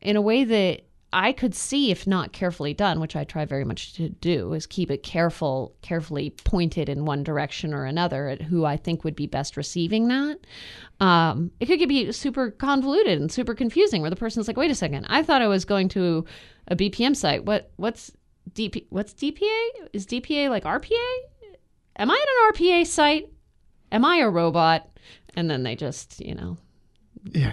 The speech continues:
Speaker 2: D P A, R P A, R P A.
Speaker 1: <laughs>
Speaker 2: It, it, it never ends.
Speaker 1: Yep, they just log off and push their computer off the edge of the building.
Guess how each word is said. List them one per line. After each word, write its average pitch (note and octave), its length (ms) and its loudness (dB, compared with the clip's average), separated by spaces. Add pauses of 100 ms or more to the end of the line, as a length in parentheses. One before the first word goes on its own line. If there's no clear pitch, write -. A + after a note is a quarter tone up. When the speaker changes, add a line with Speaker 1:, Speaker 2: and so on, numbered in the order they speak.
(100)
Speaker 2:
D C3+ 180 4
P A#2 180 2
A, A2+ 180 2
R A2+ 220 -2
P G2+ 180 -2
A, G2 60 0
R C#4+ 320 8
P F#2+ 260 -2
A. A3 640 -2
Speaker 1:
<laughs> - 60 -20 (340)
Speaker 2:
It, A#2+ 280 -2
it, C3+ 200 -4
it D3+ 220 -6
never B2+ 600 4
ends. F#2 440 -2 (140)
Speaker 1:
Yep, F3+ 220 -4
they E3 100 -2
just D#3 220 -8
log E3+ 340 4
off E3 300 2
and - 180 -10 (240)
push - 240 -8
their D#3+ 120 -8
computer D3+ 460 -4
off E3+ 180 -8
the - 120 -8
edge - 160 -10
of E3+ 60 -12
the - 40 -12
building. - 440 -10